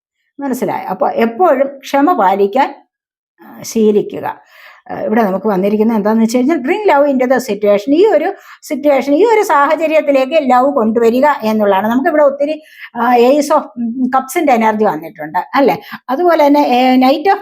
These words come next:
cups-ിന്റെ വന്നിട്ടുണ്ട്, അതുപോലെ page of cups-ഉം വന്നിട്ടുണ്ട്. അപ്പൊ ഇവിടെ സ്നേഹത്തിൻ്റെതായ എനർജി ഒരുപാട് വന്നിട്ടുണ്ട്, pentacle-ിന്റെ എനർജിയും നി-, നമുക്ക് വന്നിട്ടുണ്ട്. എന്നിരുന്നാൽ കൂടെയും ഈ ഒരു സാഹചര്യത്തിൽ നമുക്ക് സ്നേഹത്തെ കൊണ്ടുവരാൻ കൂടി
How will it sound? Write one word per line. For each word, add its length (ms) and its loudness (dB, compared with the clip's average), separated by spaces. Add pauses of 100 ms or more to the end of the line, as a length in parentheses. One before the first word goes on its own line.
cups-ിന്റെ 360 0
വന്നിട്ടുണ്ട്, 460 0
അതുപോലെ 280 2
page 380 2
of 100 2
cups-ഉം 400 -6
വന്നിട്ടുണ്ട്. 480 -20 (400)
അപ്പൊ 120 0
ഇവിടെ 200 0
സ്നേഹത്തിൻ്റെതായ 920 0
എനർജി 380 0
ഒരുപാട് 480 2
വന്നിട്ടുണ്ട്, 800 -4
pentacle-ിന്റെ 440 0
എനർജിയും 460 2
നി-, 180 0
നമുക്ക് 200 -2
വന്നിട്ടുണ്ട്. 640 0 (440)
എന്നിരുന്നാൽ 420 2
കൂടെയും 460 2
ഈ 220 2
ഒരു 180 4
സാഹചര്യത്തിൽ 840 0
നമുക്ക് 360 -4 (200)
സ്നേഹത്തെ 540 0
കൊണ്ടുവരാൻ 580 0
കൂടി 460 -2